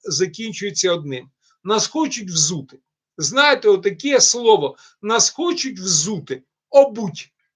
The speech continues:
по-російськи. Да? Я перевожу для російськомовних моїх глядачів. Взути, щоб нас грабанути і лишити босими і голими. Я вже приводив, що сказав, <clears throat> а, вибачте,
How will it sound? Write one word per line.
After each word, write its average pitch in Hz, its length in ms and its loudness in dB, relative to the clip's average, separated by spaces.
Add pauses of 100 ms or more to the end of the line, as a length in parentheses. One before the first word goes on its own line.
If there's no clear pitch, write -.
по-російськи. 196 760 4
Да? 254 340 2 (160)
Я 208 140 2
перевожу 214 640 4 (240)
для 220 220 4
російськомовних 220 880 0
моїх 202 240 0
глядачів. 175 680 -2 (300)
Взути, 277 560 4
щоб 202 280 2
нас 269 500 -2 (120)
грабанути 226 920 2 (260)
і 220 100 -2
лишити 277 500 0
босими 214 760 6
і 208 80 0
голими. 139 500 0 (800)
Я 214 140 6
вже 285 180 2
приводив, 330 580 2
що 226 180 -2
сказав, 262 640 2 (680)
<clears throat> - 720 -20
а, 269 360 6
вибачте, 233 840 0